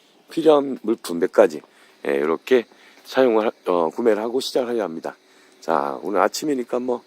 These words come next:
요 벼른박에 써 있는 그까이 거 대충 하나 좀 우리 하나 읽고 갈까요? 아이고. 자, 여기 벼른박에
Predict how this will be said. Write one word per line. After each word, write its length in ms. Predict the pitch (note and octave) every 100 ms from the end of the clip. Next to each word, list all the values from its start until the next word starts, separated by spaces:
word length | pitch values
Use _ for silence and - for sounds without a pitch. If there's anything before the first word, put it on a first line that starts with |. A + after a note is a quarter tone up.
| _ - - - - _ -
요 120 | G#2
벼른박에 520 | A2 C3 D3+ D3+ C#3
써 160 | B2 C#3+
있는 220 | C3+ B2+
그까이 340 | A#2+ - C#3
거 120 | C3 A#2+
대충 400 | B2+ - D3 C3
하나 240 | C#3+ A#2 - - - - -
좀 140 | C#3+ C3+
우리 100 | C3+
하나 140 | C#3+
읽고 240 | D3+ -
갈까요? 460 | C3+ C3+ D3 E3 G3+ _ - - - - - - - - - - - - D#2+
아이고. 500 | E2 D#2 C#2 C#2 C2+ - - - - - - - - - F#3+ F#3+ - - - - - - -
자, 280 | - D2 C2 D2+
여기 260 | D2+ A2
벼른박에 640 | A2+ G2 G#2 - F2+ G#2+